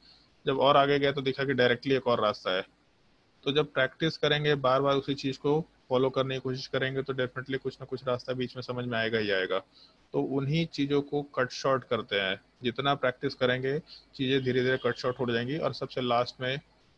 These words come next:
direct method समझ में आना शुरू होगा। हम इसीलिए directly सोच पाते हैं क्योंकि हम तो तुम लोगों को बहुत आसानी से पढ़ा रहे हैं, क्योंकि पहला topic है, बहुत धीरे धीरे पढ़ा रहे हैं।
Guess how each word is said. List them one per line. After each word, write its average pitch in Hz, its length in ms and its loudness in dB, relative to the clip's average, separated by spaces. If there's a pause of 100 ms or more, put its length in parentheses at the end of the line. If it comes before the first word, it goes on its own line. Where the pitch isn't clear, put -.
direct 127 340 4
method 123 240 -2
समझ 117 220 -6
में 110 140 -4
आना 107 120 -2
शुरू 104 200 -6
होगा। 92 320 -4 (400)
हम 131 140 -4
इसीलिए 139 340 -2
directly 127 440 0
सोच 135 320 -2
पाते 123 320 0
हैं 135 220 -4
क्योंकि 156 400 -4 (420)
हम 143 100 -2
तो 165 80 0
तुम 170 140 0
लोगों 170 160 4
को - 20 4
बहुत 170 160 2
आसानी 156 320 0
से 151 120 0
पढ़ा 123 160 4
रहे 123 100 4
हैं, 135 100 0
क्योंकि 139 140 -2
पहला 127 160 4
topic 113 360 0
है, 95 100 0
बहुत 127 180 0
धीरे 123 220 4
धीरे 117 160 2
पढ़ा 98 220 0
रहे 92 140 2
हैं। - 100 -4